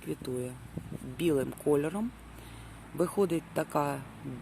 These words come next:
біла-біла хмарина. Ось вона як заквітує вся, подивіться, скільки на ній, скільки на ній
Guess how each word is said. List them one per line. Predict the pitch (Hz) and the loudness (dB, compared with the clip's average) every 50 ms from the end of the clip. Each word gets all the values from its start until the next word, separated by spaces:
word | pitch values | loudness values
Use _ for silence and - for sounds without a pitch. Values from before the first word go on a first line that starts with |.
| - - - - - - - - - - - - - 139 135 | -10 -10 -12 -12 -12 -14 -14 -14 -12 -12 -10 -8 -6 -4 0
біла-біла | - 196 247 262 226 196 190 175 131 - 170 185 185 180 165 | 4 6 6 8 8 6 4 2 2 4 4 6 6 6 4
хмарина. | 147 - - - 147 156 160 156 151 143 127 123 123 - - - - - - - - - - - - - - - - - - - | 2 0 -2 0 2 4 6 6 6 4 4 0 -2 -6 -10 -10 -10 -10 -10 -10 -10 -12 -12 -12 -14 -14 -14 -12 -12 -8 0 4
Ось | 127 139 - - | 4 4 4 4
вона | 143 135 131 127 | 2 2 0 0
як | 123 117 | 0 0
заквітує | 120 123 131 - - 165 175 - 302 302 277 196 | 0 -2 -2 0 -2 -2 0 4 4 4 6 4
вся, | 151 - - - 127 | 4 2 2 0 2
подивіться, | - - 135 139 151 151 165 156 135 - 131 127 | 2 2 2 4 4 4 2 2 2 0 0 0
скільки | - - - - 180 185 196 185 - - 139 127 | 0 0 0 2 4 4 4 4 2 0 0 0
на | 131 135 131 | -2 -2 -2
ній, | 139 143 151 160 190 196 185 - - - - - - - - - - - - - - - - - - | -2 0 0 0 -2 -4 -6 -10 -14 -14 -16 -14 -14 -14 -16 -16 -16 -14 -14 -14 -14 -14 -12 -4 0
скільки | - - - - 190 226 269 302 285 262 - - 156 147 | 0 0 0 2 2 4 4 4 4 2 0 -4 -4 -4
на | 143 135 127 131 139 | -4 -6 -6 -6 -6
ній | 151 165 185 | -6 -6 -6